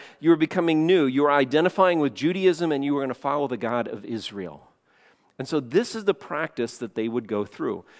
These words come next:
And it was well documented. And in areas where Greek-speaking Jews were converted to Judaism,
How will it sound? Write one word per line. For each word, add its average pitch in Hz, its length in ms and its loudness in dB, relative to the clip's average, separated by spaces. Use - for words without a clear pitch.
And 135 100 2
it 131 60 -2
was 131 180 -2
well 160 260 4
documented. 127 720 -2
And 139 120 4
in 147 80 2
areas 185 320 4
where 170 160 4
Greek-speaking 156 680 -2
Jews 160 240 0
were 151 100 -4
converted 143 440 -2
to 120 60 -8
Judaism, 123 600 -2